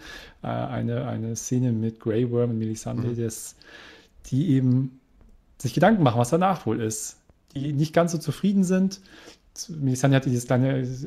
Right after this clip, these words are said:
Speaker 1: Erlebnis mit den zwei Kindern, die sie irgendwie nett Hallo sagt und die dann irgendwie so entweder,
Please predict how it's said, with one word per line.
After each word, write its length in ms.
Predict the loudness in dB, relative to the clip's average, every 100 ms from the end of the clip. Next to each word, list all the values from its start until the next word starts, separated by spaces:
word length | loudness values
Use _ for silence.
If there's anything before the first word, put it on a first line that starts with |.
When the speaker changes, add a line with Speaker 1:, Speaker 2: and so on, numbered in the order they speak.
| -8
Speaker 1:
Erlebnis 600 | 0 4 4 4 2 0
mit 100 | -4
den 100 | -2
zwei 160 | -2 -2
Kindern, 440 | 2 2 4 4
die 140 | 2 0
sie 120 | 0
irgendwie 380 | -2 -2 0 0
nett 220 | -2 -2
Hallo 220 | 0 2
sagt 380 | 4 4 4 0
und 140 | -4 -2
die 60 |
dann 120 | -4
irgendwie 380 | -4 -6 -6 -8
so 280 | -8 -8 -6
entweder, 440 | -6 -8 -8 -6